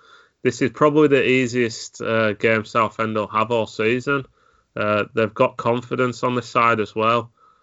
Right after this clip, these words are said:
And I, I'm happy to back them on the, uh, plus zero start on the Asian handicap. Uh, odds against, twenty-one to twenty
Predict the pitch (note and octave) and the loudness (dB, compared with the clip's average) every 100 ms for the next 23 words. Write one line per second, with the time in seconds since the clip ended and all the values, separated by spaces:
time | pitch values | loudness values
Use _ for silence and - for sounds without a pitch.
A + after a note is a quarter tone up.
0 | _ - A2+ A2 A2 A#2+ B2 B2+ A#2+ C#3 | _ -10 -6 -2 2 2 4 0 2 -2
1 | - - - A#2 B2 A2+ A#2 A2+ A2 G#2 | -2 -12 -6 0 0 0 -4 -4 -4 -6
2 | - _ - A2+ G#2 G#2 G2+ G2 - A2+ | -12 _ -12 -6 -4 -2 -4 -4 -4 -4
3 | - A#2+ A#2 A#2 A2+ G#2+ A#2+ A#2 B2+ A2+ | -2 0 4 4 2 0 0 2 2 -2
4 | A2+ A2+ A2 G#2+ A2+ B2 B2 C3 B2+ - | -4 -4 -6 -6 -6 -6 -6 -4 -4 -4
5 | _ _ - G#2 G#2 A2+ A2 A2 G#2+ A#2+ | _ _ -8 -6 -6 -6 -6 -4 -2 0
6 | B2+ - - - A#2 A2+ A2+ A2 - - | -2 -8 -12 -8 -6 -6 -6 -6 -10 -6
7 | A#2 A2 A2 A2+ | -4 -4 -2 -2